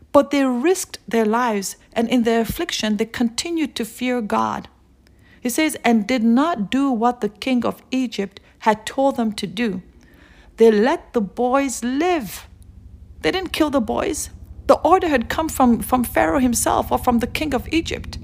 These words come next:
But the midwives were unwavering. They were unswerving. They were unflinching. And even though Pharaoh had given his decree, the Bible says that these, these midwives, they allowed the boys to live.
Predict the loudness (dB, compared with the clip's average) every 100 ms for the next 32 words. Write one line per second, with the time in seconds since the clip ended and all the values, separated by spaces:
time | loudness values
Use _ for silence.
0 | -12 -12 -12 -14 -12 -12 -14 -14 -6 2
1 | 4 6 4 6 4 0 -2 -2 -4 -4
2 | 2 2 4 4 6 6 4 2 0 -2
3 | -2 -6 2 4 4 2 4 4 4 2
4 | 4 4 4 -2 0 2 2 2 4 2
5 | 2 -4 0 0 2 0 -2 -4 -8 -12
6 | -12 -12 -8 4 6 6 4 2 6 6
7 | 4 4 6 6 4 0 0 4 4 2
8 | -2 -6 -2 -2 -2 -6 -18 -10 -2 2
9 | 4 4 0 2 4 4 4 4 6 6
10 | 4 0 -4 -6 0 4 4 4 4 4
11 | 2 -2 -2 -2 0 0 2 0 -2 -2
12 | -2 -2 -6 -10 -20 -20 -20 -20 -4 2
13 | 2 4 4 4 0 -4 -6 -2 0 0
14 | -2